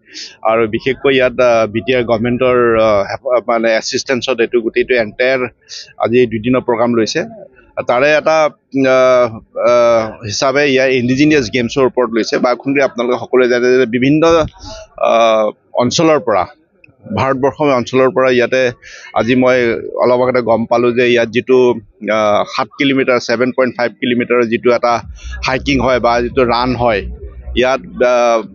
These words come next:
ভাৰতবৰ্ষৰ বিভিন্ন, আহ, প্ৰদেশৰ পৰাও ইয়াত মানে পাৰ্টিচিপেণ্ট আহিছে। এইটো এটা খুবেই ভাল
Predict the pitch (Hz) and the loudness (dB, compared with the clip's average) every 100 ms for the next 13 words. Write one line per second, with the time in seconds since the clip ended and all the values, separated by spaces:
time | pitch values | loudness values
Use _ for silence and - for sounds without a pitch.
0 | 85 113 131 131 - 156 135 127 143 156 | -8 -4 -2 0 0 0 0 0 2 2
1 | 160 165 160 - - - - 92 117 117 | 4 2 0 -6 -20 -20 -4 0 2 2
2 | - 131 139 160 156 156 156 147 135 131 | 0 -2 0 -2 0 2 2 2 0 -2
3 | 139 143 135 127 - 151 143 131 123 120 | -2 0 0 -4 -2 -4 -2 -2 -2 0
4 | 170 123 131 131 - 123 131 113 117 | 0 2 0 -2 -2 2 2 2 0